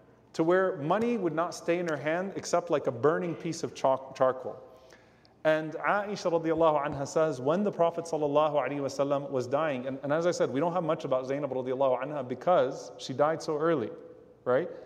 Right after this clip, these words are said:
We only have about eleven ahadith from her, by the way, 'cause she died so early.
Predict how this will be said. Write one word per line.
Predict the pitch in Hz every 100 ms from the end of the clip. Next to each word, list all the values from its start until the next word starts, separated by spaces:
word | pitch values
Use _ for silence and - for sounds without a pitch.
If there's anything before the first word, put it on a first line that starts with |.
| - - - _ _
We | 131
only | 151 165
have | 160 156
about | 147
eleven | 135 143 151 151
ahadith | 151 135 131 135
from | 120
her, | 110
by | 101 101
the | 98
way, | - - - _ _ _ _ -
'cause | 123
she | -
died | 131 139 139
so | 135
early. | 135 139